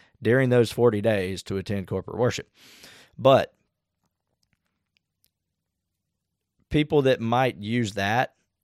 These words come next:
as an excuse to not attend corporate worship, uh, for extended periods of time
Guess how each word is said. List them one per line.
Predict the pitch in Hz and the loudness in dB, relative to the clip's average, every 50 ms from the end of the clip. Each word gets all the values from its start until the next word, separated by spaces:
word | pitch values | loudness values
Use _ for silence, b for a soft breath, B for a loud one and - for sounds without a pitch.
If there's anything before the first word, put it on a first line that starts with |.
| _ _ - | _ _ -4
as | 110 113 110 104 | -2 -2 -2 -2
an | 110 113 113 | -4 -8 -8
excuse | 107 - - - - 110 110 110 113 113 110 - - - - _ _ _ | -8 -8 -10 -10 -6 -4 -2 -2 -2 -2 -4 -6 -10 -12 -14 _ _ _
to | - - 110 | -12 -8 -4
not | 110 110 113 117 | -2 0 0 0
attend | 110 104 - - 117 110 101 | 0 -2 -4 -6 -6 -6 -2
corporate | - 120 113 104 110 110 98 | -2 -2 -2 0 -2 -6 -4
worship, | 107 113 120 117 - 120 95 - _ _ _ _ _ _ _ - | -2 -2 -2 -2 -2 -4 -4 -6 _ _ _ _ _ _ _ -10
uh, | 101 104 104 101 98 95 92 90 87 - _ b b b b b b b b b b b b b _ _ _ _ _ - | -8 -6 -4 -4 -4 -4 -4 -4 -6 -8 _ b b b b b b b b b b b b b _ _ _ _ _ -14
for | - - 120 113 110 104 104 101 95 - - _ _ _ _ _ _ _ - | -6 -2 0 2 2 2 0 0 -4 -6 -10 _ _ _ _ _ _ _ -6
extended | 113 104 - - 113 113 113 104 - | -6 -6 -4 -4 -4 -4 -2 -2 -2
periods | 117 113 113 117 113 104 104 | 0 0 0 0 -2 -2 -4
of | 104 98 - | -8 -8 -4
time | - 110 113 113 120 120 120 | -4 -2 0 0 -2 -4 -6